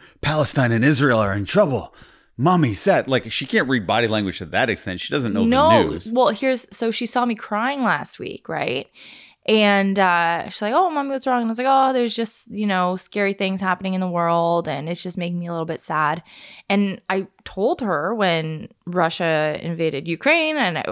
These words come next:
Speaker 2: I talked to her a little bit about that, age level <laughs> appropriate, obviously. So she asked what
Speaker 1: I'd
Speaker 2: was
Speaker 1: love to be a fly on the wall for that
Speaker 2: <laughs>
Speaker 1: conversation.
Speaker 2: Shane,
Speaker 1: How do you
Speaker 2: oh,
Speaker 1: have an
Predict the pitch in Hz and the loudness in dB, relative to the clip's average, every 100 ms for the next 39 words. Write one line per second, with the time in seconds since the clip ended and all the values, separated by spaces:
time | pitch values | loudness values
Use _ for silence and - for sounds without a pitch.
0 | 160 165 - 180 185 - 190 165 170 170 | -2 -2 -2 -2 -4 -2 -2 -2 0 -2
1 | 175 170 160 160 151 151 - 160 185 180 | -2 -2 -4 0 0 0 -4 -4 -4 -4
2 | 170 156 147 - - 180 202 190 156 190 | -2 -2 -2 -4 -2 -4 -2 -2 0 -2
3 | - 160 156 - 170 165 160 139 143 - | 0 -2 -2 0 0 0 -2 -6 -6 -10
4 | - - - _ _ _ - 196 190 - | -20 -20 -20 _ _ _ 0 2 2 -2
5 | - 208 170 170 - 151 - _ _ - | -2 2 0 0 -4 -4 -4 _ _ -2
6 | 127 185 113 127 104 92 90 82 78 76 | 0 4 2 2 0 2 2 2 -2 -6
7 | - 110 101 92 95 95 80 90 - 98 | 0 2 2 2 2 0 0 -2 0 -2
8 | 82 - 196 175 - - 190 196 180 131 | -2 0 0 0 -10 -4 0 2 2 0
9 | 110 | -2